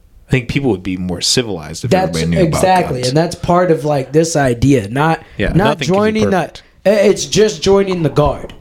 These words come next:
Speaker 2: I don't think that anybody should be forced to, like, join, a-, especially at eighteen. Like, "Hey,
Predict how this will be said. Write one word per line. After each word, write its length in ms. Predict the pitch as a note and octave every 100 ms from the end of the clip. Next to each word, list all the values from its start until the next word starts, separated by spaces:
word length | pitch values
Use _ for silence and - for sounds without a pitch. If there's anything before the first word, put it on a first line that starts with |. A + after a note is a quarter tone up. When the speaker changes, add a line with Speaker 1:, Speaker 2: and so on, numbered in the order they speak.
| -
Speaker 2:
I 140 | E3
don't 200 | F#3 F3
think 180 | F3+ F3+
that 160 | E3+ D3+
anybody 420 | F3 F3+ E3 E3
should 180 | D#3 D#3
be 120 | D#3+
forced 560 | - - E3+ D#3+ - -
to, 80 |
like, 260 | C#3+ C3 A#2
join, 460 | G#2+ C#3 D3+ D3+ C#3+
a-, 360 | D3+ D#3+ D#3
especially 400 | C#3+ - E3+ D#3+ C#3+
at 60 | C3
eighteen. 460 | D3+ D3 D3+ D#3
Like, 160 | C3 C3
"Hey, 260 | E3 C3+